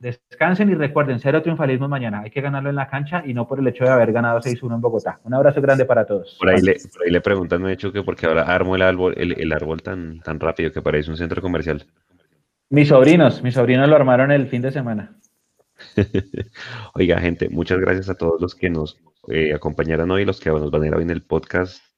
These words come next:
Speaker 2: eh, mañana en Spotify, en iTunes, en YouTube, en Facebook, que nos ven, pues, en diferido. Eh, conectados mañana, los esperamos en la transmisión del partido, el viernes en,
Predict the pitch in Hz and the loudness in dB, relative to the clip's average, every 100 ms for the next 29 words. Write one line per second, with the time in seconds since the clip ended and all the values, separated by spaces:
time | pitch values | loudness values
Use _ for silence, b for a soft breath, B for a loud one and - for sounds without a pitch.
0 | - 80 78 73 73 73 73 76 85 - | -10 -4 -4 -2 -4 -4 -2 -2 -4 -4
1 | 76 - 80 85 80 78 78 - 82 82 | -6 -6 -4 -2 0 0 0 0 -2 0
2 | 80 80 78 76 76 73 80 82 76 76 | 0 0 0 -2 -2 -2 0 -2 0 -2
3 | 78 - 80 78 - 80 76 76 76 71 | -2 0 0 0 -2 0 0 0 -2 0
4 | 80 82 78 78 71 90 113 110 B B | -2 -2 -4 -4 0 0 0 -6 B B
5 | B B B - 78 76 73 - 76 73 | B B B -6 -2 0 -2 -2 -2 0
6 | 80 78 85 82 78 78 85 87 - 76 | 2 2 2 0 0 0 -2 -4 -4 -2
7 | 73 78 90 - 78 78 76 76 78 - | -2 -2 -4 -2 -2 -2 -2 -4 -2 -4
8 | - 92 87 76 - 80 78 80 - | 0 2 2 0 -2 -4 -4 -4 -6